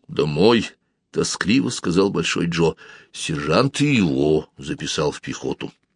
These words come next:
Наконец он обратился к Дэнни, который давно уж спал,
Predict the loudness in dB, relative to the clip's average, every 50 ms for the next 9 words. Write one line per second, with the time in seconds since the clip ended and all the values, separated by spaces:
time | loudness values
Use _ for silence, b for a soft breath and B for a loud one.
0 | _ _ _ _ _ _ _ _ _ _ _ _ _ _ _ _ _ -8 -6 -4
1 | -4 -2 -2 -2 0 0 0 0 2 2 2 2 2 2 0 2 2 2 4 4
2 | 4 2 2 2 2 2 2 0 _ _ _ _ -16 -14 -8 -2 2 4 4 6
3 | 6 6 6 6 6 6 4 4 2 -2 _ _ _ _ _ _ _ -12 -10 -6
4 | -6 -4 -2 -2 0 2 2 4 4 4 2 0 -2 -4 -4 -6 -8 -2 2 4
5 | 4 4 4 2 -2